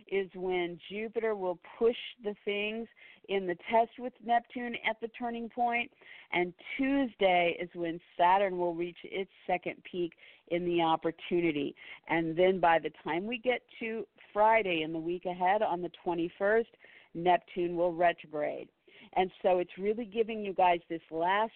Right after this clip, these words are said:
big hurrah in this week to really get real about these subjects. Things are gonna come up and out. Karma, it, you know, Neptune rules our karmic house,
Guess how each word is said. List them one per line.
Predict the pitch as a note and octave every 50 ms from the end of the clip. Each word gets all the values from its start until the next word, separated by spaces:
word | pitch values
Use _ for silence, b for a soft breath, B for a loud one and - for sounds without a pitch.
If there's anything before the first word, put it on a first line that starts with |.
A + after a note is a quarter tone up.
| _ -
big | G3+ G3+ F#3+ F#3+
hurrah | F3+ G#3 F#3+ F3+ F3+ F#3 F#3 F3 E3 D#3 D#3+ E3 E3+ -
in | E3 E3 E3 E3+
this | F3+ F#3+ - -
week | - A3+ G#3+ G3 F3 - - -
to | E3
really | D#3 D#3+ E3 E3 D#3+ D#3 D3 -
get | D#3+ E3 F#3 F#3+ -
real | G3+ A3+ B3 B3 A#3 G3 F3
about | E3 F3 E3+ E3 E3 -
these | F3 F3+ F#3+ - _
subjects. | - A#3+ A#3+ G#3+ F#3+ G3 F#3+ F#3+ F3 - _ _ b b b b b b b b _ - _ -
Things | F#3 F3 F3+ F#3+ F#3+ F#3
are | G#3+ G3+
gonna | G3 G#3+ G#3 G#3 - -
come | - A3+ G#3+ G#3 G3+
up | G3+ G3 F#3+ -
and | G3 F#3+ F3+
out. | F3 E3 D3+ - - - b b b b b _ _ - - - -
Karma, | - F3 F3+ F#3 G3+ G#3+ A3 A3 G3+ - -
it, | - D#3 D#3 D#3
you | E3 D#3+ E3 F#3+
know, | F3 E3+ E3+ E3
Neptune | F3 F3 F#3 F#3+ - - C4 A3+ A3 G#3+
rules | G#3+ A3 A3+ A3+ A3+ A3 A3 G#3+ - -
our | - G3 G3+
karmic | - - - G#3+ G#3 G#3 G#3 G#3 -
house, | - - A#3+ B3 B3 A3 F#3 F#3 F#3+